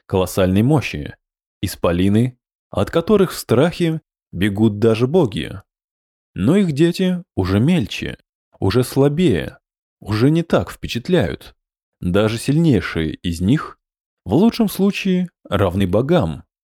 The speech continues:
а большинство заметно уступает. Сыновья сыновей ещё мельче,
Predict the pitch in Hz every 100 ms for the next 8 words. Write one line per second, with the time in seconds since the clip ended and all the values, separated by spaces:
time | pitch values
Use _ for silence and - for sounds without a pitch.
0 | _ _ - 95 95 107 - 87 - 92
1 | 131 160 _ _ _ - 87 98 170 214
2 | - 170 160 _ - 151 - 147 - 87
3 | 78 71 - _ _ _ _ _ _ _
4 | _ _ - - 104 147 175 165 151 147
5 | 131 156 165 - _ _ - 90 - 160
6 | 175 95 73 - 71 -